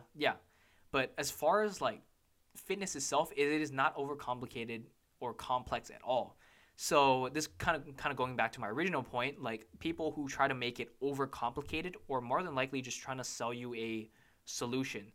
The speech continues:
Because if they can make this fitness thing sound really complicated and, like, something that you really don't wanna figure out, or something that, <laughs> like,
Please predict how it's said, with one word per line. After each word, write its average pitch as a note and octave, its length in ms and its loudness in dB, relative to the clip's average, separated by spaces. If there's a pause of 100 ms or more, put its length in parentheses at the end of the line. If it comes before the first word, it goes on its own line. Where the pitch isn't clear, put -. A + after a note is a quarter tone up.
(480)
Because C#3 320 0
if - 160 -4
they E3 100 -2
can E3 180 -6
make C3+ 280 0
this C#3+ 400 -2
fitness C#3+ 340 0
thing C#3 220 -6
sound C3 400 -2
really A#2 240 -4
complicated A#2+ 840 -4
and, G2+ 280 -10 (100)
like, F#2+ 240 -20
something C3 420 -8
that A2 120 -8
you G#2+ 340 -10 (340)
really C#3+ 300 0
don't C3 200 0
wanna C3 200 6
figure B2 340 -2
out, A#2+ 320 4 (420)
or B2 100 -8
something C3+ 340 -4
that, A#2+ 160 0 (360)
<laughs> - 380 -20
like, A2 240 -2